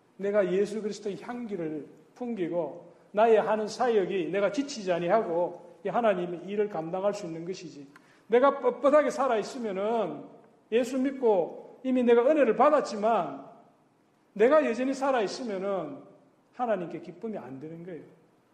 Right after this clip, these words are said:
나의 하는 사역이 힘들고 어려운 거예요. 그래서 여러분들이 이 에녹처럼 또 존 웨슬레처럼 정말, 어, 소금에 절인 그 배추처럼 자기 자신을 죽이고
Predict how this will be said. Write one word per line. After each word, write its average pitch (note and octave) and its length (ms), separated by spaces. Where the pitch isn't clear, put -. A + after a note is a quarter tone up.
나의 G#3+ 240
하는 G#3+ 220
사역이 F#3 680
힘들고 A#3 580
어려운 E3 260
거예요. C3+ 200
그래서 F#3 220
여러분들이 F3+ 840
이 F3+ 260
에녹처럼 G#3 720
또 F#3 120
존 G#3+ 220
웨슬레처럼 F#3+ 640
정말, G3 680
어, E3+ 140
소금에 G#3+ 400
절인 G3 320
그 F3 180
배추처럼 G3+ 760
자기 G3+ 260
자신을 G3+ 440
죽이고 E3 600